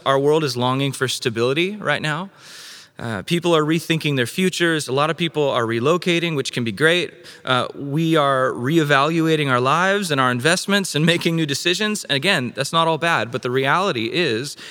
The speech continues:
there's this collective sense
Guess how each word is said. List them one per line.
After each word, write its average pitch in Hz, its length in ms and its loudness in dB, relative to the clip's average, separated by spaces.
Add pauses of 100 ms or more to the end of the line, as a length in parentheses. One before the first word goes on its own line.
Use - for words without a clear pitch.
(160)
there's 147 300 0
this 151 300 -2
collective 143 600 -4
sense 131 800 -4